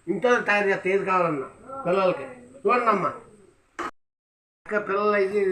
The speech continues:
బజార్ మీద అయితే ఏమన్నా పది రూపాయలకి ఇన్ని వస్తున్నాయి, పది రూపాయలకి. ఆ, అయ్యో ఇంట్లో గుప్పుడు వేస్తే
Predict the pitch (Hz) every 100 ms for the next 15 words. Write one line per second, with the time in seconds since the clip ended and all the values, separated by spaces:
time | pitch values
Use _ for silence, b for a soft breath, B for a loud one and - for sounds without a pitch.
0 | 170 156 156 170 196 190 190 185 185 175
1 | 180 180 170 160 175 170 170 156 143 143
2 | 143 139 156 - - _ _ - 143 143
3 | 143 123 113 - - _ _ _ _ _
4 | _ 139 180 190 156 185 202 185 202 170
5 | 156 - 170 175 -